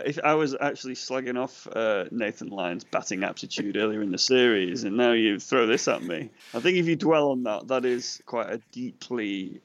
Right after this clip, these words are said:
a deeply, uh, ridiculous moment. A six, I mean, a batting average of sixty, I mean, is it, it, you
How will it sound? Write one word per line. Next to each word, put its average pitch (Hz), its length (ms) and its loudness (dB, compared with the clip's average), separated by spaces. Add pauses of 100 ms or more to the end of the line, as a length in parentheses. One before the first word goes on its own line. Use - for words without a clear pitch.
a 110 120 -4
deeply, 90 960 -4 (140)
uh, 113 120 4
ridiculous 98 680 0
moment. 78 400 -2 (220)
A - 100 2
six, - 440 4 (140)
I 165 60 0
mean, 170 120 0
a 196 60 -2
batting 185 300 -2
average 160 280 2
of 139 140 -4
sixty, - 340 -4
I 98 40 -4
mean, 123 140 0
is 104 120 -2
it, - 160 2 (140)
it, - 80 -14 (400)
you 131 180 2